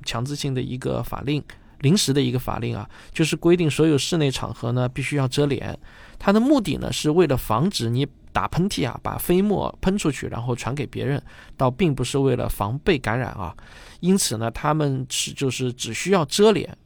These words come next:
啊，这个遮脸的形式可以任何东西，比如说面纱啊、头巾啊都可以，不一定是非要口罩。所以当时呢，运动员呢，这个为了遵守联邦法令嘛，大多数呢戴的都是面纱，或者是那种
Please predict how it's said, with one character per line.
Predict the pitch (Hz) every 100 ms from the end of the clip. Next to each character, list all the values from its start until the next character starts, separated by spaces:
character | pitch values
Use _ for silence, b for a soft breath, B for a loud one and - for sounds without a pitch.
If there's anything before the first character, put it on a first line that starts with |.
| -
啊， | 123 117
这 | - 185
个 | 139
遮 | 202
脸 | 202 110
的 | 113
形 | 123 139
式 | 151
可 | 143
以 | 147
任 | 160 156
何 | 135 123
东 | 123
西， | 127 127
比 |
如 | 117
说 | 113
面 | 131 139 120
纱 | 127
啊、 | 127
头 | 120 120
巾 | 120 139
啊 | 131
都 | 127
可 | 135 127
以， | 117
不 | 113
一 | 143
定 | 147 139
是 | - 123 113
非 | 131
要 | 131 127
口 | - -
罩。 | - 135 - B B B B B
所 | -
以 | 196
当 | 214 247
时 | - 151
呢， | 156
运 | 180
动 | 170 143
员 | 117 123
呢， | 131 123 -
这 | - 131
个 | - - 62 - -
为 | 139
了 | 127 123
遵 | 120 156
守 | 160 120 113
联 | 117
邦 | 139 139
法 | 107
令 | 113 123
嘛， | 104 - B B B
大 | - 160
多 | 170
数 | 165 160
呢 | 120
戴 | 117 143
的 | 120
都 | 117 123
是 | 127 123
面 | 143 143
纱， | 120 143 147 - b b b b
或 | - 180
者 | 143
是 | 120 139
那 | 151 135
种 | 120 -